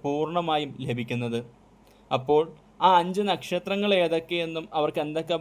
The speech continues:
ഭാഗ്യങ്ങളാണ് ലഭിക്കാൻ പോകുന്നതെന്നും നമുക്ക് വിശദമായി നോക്കാം. ആദ്യമായി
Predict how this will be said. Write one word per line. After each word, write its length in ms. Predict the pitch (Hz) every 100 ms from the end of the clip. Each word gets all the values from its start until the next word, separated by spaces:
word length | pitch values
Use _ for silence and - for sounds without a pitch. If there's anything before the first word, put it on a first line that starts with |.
| 151
ഭാഗ്യങ്ങളാണ് 720 | 160 165 185 208 202 170 165 147
ലഭിക്കാൻ 420 | 139 131 175 190 175
പോകുന്നതെന്നും 580 | 143 143 147 147 143 135 135
നമുക്ക് 280 | 131 131 123 127
വിശദമായി 540 | 120 120 120 123 127 127
നോക്കാം. 360 | 120 117 143 180 - - - - - - - - 156
ആദ്യമായി 440 | 180 185 208 185